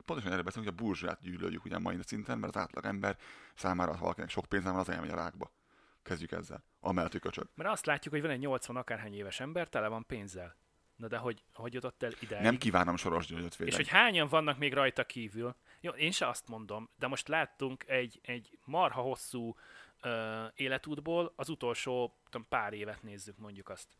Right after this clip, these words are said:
Speaker 1: És a politika szándékosan kiemel belőle olyan dolgokat, amit lehet utálni azért.
Speaker 2: Szándékosan torzít, igen. Tehát erre mondják azt, hogy azt mondjuk, amit hallani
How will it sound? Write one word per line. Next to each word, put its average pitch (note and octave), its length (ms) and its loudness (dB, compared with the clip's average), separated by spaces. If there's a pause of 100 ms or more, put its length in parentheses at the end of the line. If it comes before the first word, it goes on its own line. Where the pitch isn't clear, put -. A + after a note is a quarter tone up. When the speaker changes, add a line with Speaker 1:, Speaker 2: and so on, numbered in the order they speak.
(180)
Speaker 1:
És B2 60 -2
a - 20 -2
politika D3+ 320 -2
szándékosan F#2+ 580 2
kiemel E2 360 -2
belőle E2 220 2
olyan E2 160 0
dolgokat, E2+ 300 2
amit F2 180 -4
lehet - 240 -4
utálni F2 300 -4
azért. - 280 2
Speaker 2:
Szándékosan C3 520 -2
torzít, G#2 520 -2
igen. G2+ 300 -8
Tehát A2 240 -2
erre B2 240 0
mondják A2+ 320 -2
azt, A#2 140 -2
hogy A2+ 140 -6
azt C3 260 -6
mondjuk, A#2+ 380 -6
amit G#2+ 200 -8
hallani A2 560 -6